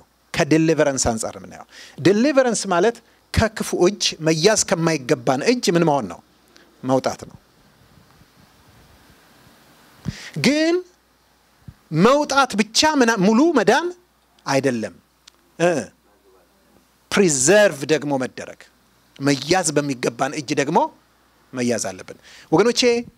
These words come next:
ጌታን ስንቀበል መንፈሳችን ዳግም ተወልዶ ከጨለማው ኃይል፣ ከኃጢአት ዕዳ፣ ከዘላለም ሞት፣ ከሞት፣ ከኃጢአትና ከሰይጣን ምን ሆኗል? ወጥቶ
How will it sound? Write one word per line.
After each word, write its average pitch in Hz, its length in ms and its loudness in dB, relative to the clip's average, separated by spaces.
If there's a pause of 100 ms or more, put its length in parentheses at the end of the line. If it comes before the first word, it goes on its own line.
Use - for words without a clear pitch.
(260)
ጌታን 180 360 0
ስንቀበል 196 720 -2 (100)
መንፈሳችን 180 800 -2
ዳግም 160 300 2
ተወልዶ 156 340 2 (2250)
ከጨለማው 220 640 2
ኃይል፣ 165 280 0 (100)
ከኃጢአት 202 840 -2
ዕዳ፣ 143 160 -2 (560)
ከዘላለም 196 520 2
ሞት፣ 165 280 0
ከሞት፣ 185 560 2 (100)
ከኃጢአትና 208 640 -2 (1200)
ከሰይጣን 220 460 0
ምን 196 160 2
ሆኗል? 147 260 -4 (500)
ወጥቶ 175 360 0